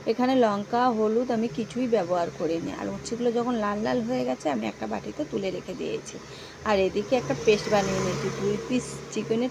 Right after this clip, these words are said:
টুকরো নিয়েছি, ছোট ছোট করে কেটে নিয়েছিলাম। এদিকে একটা মিক্সির বাটির মধ্যে মাংসগুলো দিয়ে দিয়েছি। দিয়ে দেওয়ার পর চারটে পাঁচটা রসুনের কুচি দিয়েছি, আর, আহ, অল্প একটু পেঁয়াজ দিয়েছি।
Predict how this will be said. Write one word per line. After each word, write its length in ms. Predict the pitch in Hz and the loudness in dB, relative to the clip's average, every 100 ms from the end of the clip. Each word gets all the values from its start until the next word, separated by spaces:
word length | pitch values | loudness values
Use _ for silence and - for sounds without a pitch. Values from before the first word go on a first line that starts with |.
| - | 0
টুকরো 280 | 220 208 226 | -2 6 6
নিয়েছি, 360 | 240 254 254 466 | 6 0 6 4
ছোট 160 | - 220 202 | 4 -4 -2
ছোট 120 | 220 | -2
করে 220 | 220 254 254 | 0 -2 -2
কেটে 200 | 196 185 | -4 -2
নিয়েছিলাম। 540 | 175 165 170 180 170 - - - - - - | -2 -2 -4 -4 -4 -6 -12 -18 -18 -18 -2
এদিকে 300 | 214 220 233 | 2 2 2
একটা 200 | 247 269 | 2 2
মিক্সির 420 | 240 202 - 233 | 0 0 -2 -2
বাটির 300 | 208 202 214 | 0 -2 -2
মধ্যে 280 | 220 226 240 | -2 0 0
মাংসগুলো 560 | 269 208 185 214 208 254 | 0 0 -4 -4 0 0
দিয়ে 240 | 196 185 | 0 -2
দিয়েছি। 420 | - 180 - - 190 - - - - - | 0 -2 -4 -8 -12 -12 -14 -14 -10 2
দিয়ে 160 | 220 | 6
দেওয়ার 220 | 220 233 | 6 4
পর 140 | 233 277 | 2 -2
চারটে 240 | 254 214 208 | -2 -4 -4
পাঁচটা 320 | 214 208 240 | -4 -2 0
রসুনের 420 | 208 202 226 233 240 | 0 -2 -4 -4 -2
কুচি 240 | 220 247 | -4 -2
দিয়েছি, 520 | 233 247 269 - 370 | 0 2 0 2 2
আর, 180 | - 220 | 2 2
আহ, 420 | 202 190 185 - | 2 0 -4 -2
অল্প 260 | 208 233 - | 2 2 6
একটু 360 | 269 226 - 311 - | 6 4 0 -6 -2
পেঁয়াজ 280 | 190 180 185 - | -2 -2 -2 -2
দিয়েছি। 420 | 170 - - | -2 -2 -4